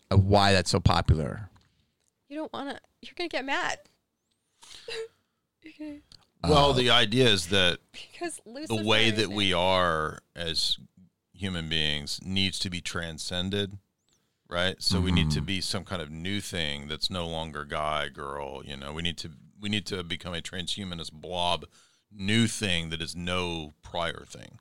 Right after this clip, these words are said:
Speaker 2: In Luciferianism, Lucifer is an androgynous.
Speaker 1: Yeah.
Speaker 3: Yeah.
Speaker 1: He's, he's, he's doing it with everybody.
Speaker 2: So, um, what I talk about in my talk is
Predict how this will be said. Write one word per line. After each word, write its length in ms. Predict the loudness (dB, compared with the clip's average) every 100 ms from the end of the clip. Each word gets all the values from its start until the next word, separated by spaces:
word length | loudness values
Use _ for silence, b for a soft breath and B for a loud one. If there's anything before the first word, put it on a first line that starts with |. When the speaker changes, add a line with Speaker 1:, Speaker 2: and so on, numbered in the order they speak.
| _
Speaker 2:
In 220 | -12 -10 -8
Luciferianism, 1120 | -10 -10 -12 -10 -10 -12 -12 -12 -10 -12 -12 -18 _ _
Lucifer 540 | -14 -12 -12 -12 -10 -10
is 200 | -10 -12
an 180 | -12 -12
androgynous. 960 | -12 -12 -10 -10 -10 -14 -16 -16 -16 -14 0
Speaker 1:
Yeah. 420 | 6 8 6 4
Speaker 3:
Yeah. 200 | 2 0
Speaker 1:
He's, 480 | 4 8 8 6 -4 4
he's, 300 | 8 8 6 2
he's 280 | 4 6
doing 280 | 6 8 8
it 60 | 6
with 120 | 4
everybody. 540 | 2 2 -2 -6 -12 -18 _ -12
Speaker 2:
So, 600 | -10 -6 -4 -4 -6 -10 -12
um, 500 | -10 -10 -12 -14 -20 _ _ _ _ _ _ _ _ _ -20 B B B -6
what 140 | 2
I 100 | 2 2
talk 220 | 0 -2
about 340 | 0 0 -2 -6
in 100 | -8
my 140 | -8
talk 280 | -6 -8 -8
is 160 | -10